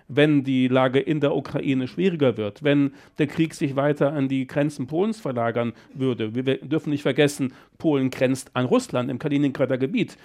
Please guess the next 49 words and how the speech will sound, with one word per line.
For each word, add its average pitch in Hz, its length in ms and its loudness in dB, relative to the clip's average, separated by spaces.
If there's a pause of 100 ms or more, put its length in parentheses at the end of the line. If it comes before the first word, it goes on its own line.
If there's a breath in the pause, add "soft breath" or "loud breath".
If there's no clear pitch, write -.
(180 soft breath)
Die 151 80 -2
Bedrohungslage 139 800 0
ist 151 160 -4
dort 123 160 -2
wirklich 156 380 0 (220 soft breath)
mit - 180 -6
Händen 143 320 0
zu 135 140 -12
greifen. 185 500 -2 (240 loud breath)
Wer 131 180 2
weiß, 151 420 2
wie 170 120 0
die 160 120 -2
Dinge 165 220 4
sich 156 160 2
dann 151 140 0
entwickeln 165 480 0
werden. 120 240 0
Vielleicht 147 240 -2
wird 170 120 0
man 160 100 -4
dann 147 180 0
auch 208 120 2
irgendwann 170 420 2
sagen, 131 280 2
okay, 135 360 -2 (200 loud breath)
die 151 80 0
Lage 143 340 4
ist 127 100 -2
jetzt 135 140 -2
so 190 280 0 (160 loud breath)
kritisch, 190 440 0
wir 156 140 2 (160)
müssen 160 320 -4
erstmal 160 240 -2
diesen 185 240 -4
Streit 160 440 0 (180 loud breath)
einfrieren 202 600 2
und 170 380 -4
beschäftigen 175 380 -2
uns - 80 -8
mit 185 100 -8
anderen 160 400 2
Dingen. 113 280 -4 (140 loud breath)
Aber 147 200 -2
soweit 139 240 0
sind 160 260 0
wir 208 120 2
nicht. 233 340 -4